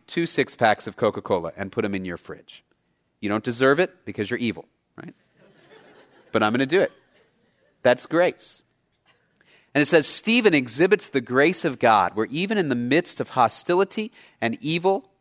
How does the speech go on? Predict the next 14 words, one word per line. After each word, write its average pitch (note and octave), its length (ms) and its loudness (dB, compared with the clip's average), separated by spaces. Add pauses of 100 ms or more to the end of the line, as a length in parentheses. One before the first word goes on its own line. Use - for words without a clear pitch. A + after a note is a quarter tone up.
(240)
and A2 140 -8
persecution, - 720 -4 (1700)
he B2+ 160 0
extends A#2+ 840 -2 (120)
undeserved C#3+ 540 -2
kindness F#2+ 420 -6
because - 360 -6 (100)
he F#3+ 160 -4
knows F2 380 -4
he's G#2+ 180 -8
been G#2+ 140 -2
extended A#2 580 -4
undeserved F#2+ 500 -6
kindness F2+ 560 -8